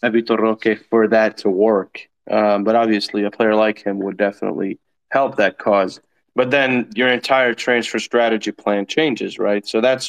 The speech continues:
sort of what Barca need to do, because we've heard Xavi plenty of times now talk about,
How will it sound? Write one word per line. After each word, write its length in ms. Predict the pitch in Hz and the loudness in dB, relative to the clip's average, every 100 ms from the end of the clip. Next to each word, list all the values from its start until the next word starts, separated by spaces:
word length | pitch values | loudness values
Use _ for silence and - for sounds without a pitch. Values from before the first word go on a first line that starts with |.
| 135 | 0
sort 120 | 120 | 2
of 100 | 110 - _ _ - - _ _ _ _ | 0 -4 _ _ -20 -20 _ _ _ _
what 220 | 120 131 | -2 0
Barca 300 | 120 123 120 | 2 0 2
need 180 | 113 113 | 0 0
to 60 | 117 | 0
do, 120 | 113 | 0
because 300 | 110 127 110 - | 0 -2 -4 -2
we've 200 | 120 117 | -2 0
heard 200 | 143 143 | 0 2
Xavi 360 | 139 127 120 113 | 2 2 0 0
plenty 240 | 127 120 | 0 0
of 80 | 110 | 0
times 280 | 117 110 101 | 0 0 -2
now 140 | 101 | -2
talk 320 | - 110 - | -2 -4 -2
about, 420 | 104 101 98 92 | -2 0 0 -2